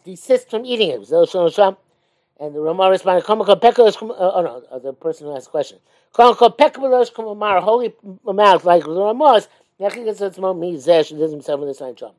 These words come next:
We shave lo, and he said, he responded, "Lachmi ein el min hamatmim." Machmir is an astonishing position to take. The matmin, the, the, the Mordechai Kosav, the Shuman Chazir, and Nesit Tam Gam. Mordechai writes that, uh, pig fat gives a bad taste. But Shechor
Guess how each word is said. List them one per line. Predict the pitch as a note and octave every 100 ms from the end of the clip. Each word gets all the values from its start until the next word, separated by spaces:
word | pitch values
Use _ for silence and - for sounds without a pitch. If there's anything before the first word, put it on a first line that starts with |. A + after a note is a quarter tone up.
| _ _ _ _
We | D3+ F3
shave | - G3
lo, | F#3+ F#3
and | F#3
he | F#3+
said, | - F#3+ F#3+
he | F#3
responded, | F#3 - F#3 F#3 D#3+
"Lachmi | D3+ E3+ F3 G3 F3+
ein | F#3+
el | F#3+ F#3
min | F#3
hamatmim." | F#3 F3 - G3+ F#3 - _ _ _ _ _ _ _ _ _ _ _
Machmir | D3+ D3+ D#3+
is | C#3+
an | D3+
astonishing | C3+ - E3+ F3 F3
position | E3 F3+ F3
to |
take. | F#3 D#3 _ _ _ _ _ -
The | D3
matmin, | D3 D3+ F#3+ D3 F#2 _ _ _
the, | C#3 C3+
the, | D#3 D3+ D3
the | E3 D#3
Mordechai | D3+ E3 F3+ F3
Kosav, | - F#3+ F3+ F#3 F3 _ _ _
the | C3+
Shuman | G#3+ G3 -
Chazir, | G3 F3
and | F3+
Nesit | F3+ F3+ F3
Tam | F#3
Gam. | E3+ F#3+ F#3+ F#3+ _ _
Mordechai | A2+ A2 A#2+
writes | C3 D3 D3
that, | C#3+ C#3
uh, | C#3+ D3
pig | - F3
fat | F3 D#3
gives | E3 D#3+
a | E3
bad | F3+ F#3+ E3+
taste. | - -
But | -
Shechor | - F3+ F3+ E3+